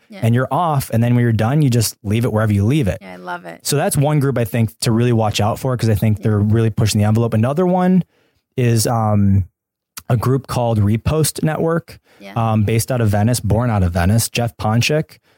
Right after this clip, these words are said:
Speaker 2: um, born and raised L A. Um, essentially what he's doing is using, it's, it deals with SoundCloud monetization and really empowering the artists
Speaker 1: Right.
Speaker 2: to make their choices and to monetize. And I think Jeff, um, he's a disruptor at heart, and he's a really smart thinker, and he's very passionate about music.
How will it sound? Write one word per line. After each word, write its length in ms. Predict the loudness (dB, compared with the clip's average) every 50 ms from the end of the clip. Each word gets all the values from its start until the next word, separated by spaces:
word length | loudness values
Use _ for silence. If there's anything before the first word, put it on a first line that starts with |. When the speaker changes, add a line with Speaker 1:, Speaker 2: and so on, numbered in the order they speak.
| _ _ _ -4
Speaker 2:
um, 640 | -2 0 0 2 2 2 2 2 2 2 2 2 2
born 220 | 2 2 2 2
and 120 | 2 2
raised 320 | 2 2 2 2 0 0 0
L 220 | 0 2 2 2 2
A. 300 | 2 2 2 2 0 -2 _ _ _ _ _ _
Um, 260 | -2 0 0 2 2 0
essentially 380 | 0 0 0 -2 0 0 0
what 100 | 0 0
he's 240 | 0 0 0 0 2
doing 220 | 2 2 2 2
is 180 | 2 2 2 2
using, 340 | 2 2 2 2 2 2 2
it's, 240 | 2 0 -2 -2 -2
it 100 | -2 0
deals 220 | 0 0 0 2 0
with 100 | 0 0
SoundCloud 580 | 0 -2 -2 0 0 0 -2 -2 -2 -2 0 0
monetization 760 | 2 2 0 0 0 0 0 0 2 2 0 0 0 2 2
and 100 | 2 2
really 220 | 2 2 2 2
empowering 560 | 2 0 0 -2 -2 -2 0 0 2 2 2 2
the 140 | 2 0 -2 -2
artists 640 | -2 0 0 0 0 0 -2 -4 -4 -4 -4 -4 -4
Speaker 1:
Right. 260 | -4 -6 -8 -8 -8 -6
Speaker 2:
to 200 | -2 0 0 2
make 300 | 2 2 2 0 0 0
their 140 | -2 -2 -2
choices 640 | -2 0 0 0 0 0 0 0 0 2 0 0 0
and 220 | 0 0 0 0 2
to 80 | 0
monetize. 760 | 0 2 2 2 0 0 0 -2 -2 -2 0 0 0 0 -2 -4 -2
And 140 | 0 0 2
I 80 | 0
think 240 | 0 0 0 0 0 0
Jeff, 360 | 0 0 -2 -2 -4 -4 -2
um, 480 | 0 0 2 2 2 4 2 2 0 -2 _ _ _ _ _ _ _ _
he's 180 | -2 0 0
a 60 | 2 2
disruptor 500 | 0 0 0 0 -2 -2 -2 -2 -2 -2
at 60 | -2
heart, 320 | -2 -2 -2 -2 -2 0 0
and 60 | 0
he's 100 | 2 2
a 60 | 2
really 220 | 2 2 2 0
smart 320 | 0 0 0 0 -2 -2 -4
thinker, 380 | -4 -2 -2 0 0 0 0 2
and 80 | 2
he's 100 | 2 2
very 160 | 2 2 0 0
passionate 540 | -2 -4 -2 0 0 0 0 0 0 0
about 200 | 0 0 -2 -2 0
music. 460 | 0 0 0 0 0 -2 -4 -6